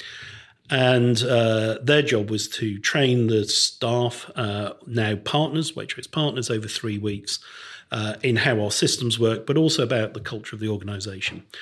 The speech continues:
The night before opening, somebody graffitied in the gents' loos in the shop.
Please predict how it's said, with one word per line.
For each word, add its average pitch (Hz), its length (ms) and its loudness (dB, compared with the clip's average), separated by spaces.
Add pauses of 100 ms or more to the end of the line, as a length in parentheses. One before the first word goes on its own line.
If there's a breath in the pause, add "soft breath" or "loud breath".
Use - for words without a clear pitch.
(340 loud breath)
The 131 100 2
night 196 220 6
before 151 400 6
opening, 117 400 0
somebody 135 420 2
graffitied 120 640 -4
in 104 120 -2
the 107 120 0
gents' 107 420 -2
loos 104 320 -6
in 104 120 -4
the 104 80 -6
shop. - 340 -4